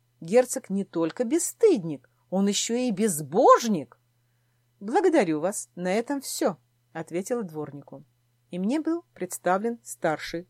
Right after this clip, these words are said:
конюх. Господин Гранос не понравился с первого взгляда. И дело было не в том, что его сестра, насколько я понимаю, выдавала себя за помощницу экономки,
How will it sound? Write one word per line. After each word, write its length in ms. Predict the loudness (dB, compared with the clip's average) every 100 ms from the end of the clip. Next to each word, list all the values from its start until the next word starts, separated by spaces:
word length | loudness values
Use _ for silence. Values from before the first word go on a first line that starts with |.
| _
конюх. 500 | -4 -4 -8 -16 _ _ _ _ _
Господин 560 | -8 0 0 0 -4 0
Гранос 480 | 4 4 2 -4
не 100 | -4
понравился 720 | -4 -4 -2 -2 -4 -6 -10
с 120 | -10 -4
первого 540 | 0 2 0 -2 -4
взгляда. 640 | -6 -8 -6 -6 -6 -14 -20 _ _ _ _ _ _
И 80 | -2
дело 260 | 2 2
было 200 | 2 2
не 140 | 2 0
в 80 | -2
том, 240 | 0 0
что 180 | -2 -4
его 340 | -2 -2 -2 -6 -10
сестра, 500 | -4 -4 0 0 0
насколько 400 | -2 -2 -4 0
я 140 | -2
понимаю, 480 | 0 -2 0 0 2
выдавала 420 | 2 2 4 2
себя 280 | 0 0 0
за 120 | 4
помощницу 640 | 4 4 0 -4 -4 -4
экономки, 720 | -2 -2 0 -2 -2 -6 -10